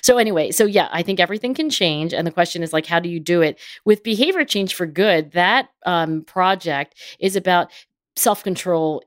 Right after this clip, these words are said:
problems that we all have. Like, I wanna exercise more, I wanna eat better. We have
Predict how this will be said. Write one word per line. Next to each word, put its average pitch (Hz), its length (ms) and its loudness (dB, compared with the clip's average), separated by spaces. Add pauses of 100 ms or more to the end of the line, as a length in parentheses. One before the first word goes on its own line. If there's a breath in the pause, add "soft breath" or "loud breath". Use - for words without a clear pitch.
(140)
problems 156 400 0
that 175 100 2
we 175 140 4
all 160 160 2
have. 110 400 -8
Like, 143 220 -2
I - 20 -4
wanna 139 220 -6
exercise 214 600 0
more, 175 560 0 (300 soft breath)
I 160 80 0
wanna 143 280 -4
eat 240 280 -4
better. 170 680 2 (240 soft breath)
We 185 180 -6
have 175 440 2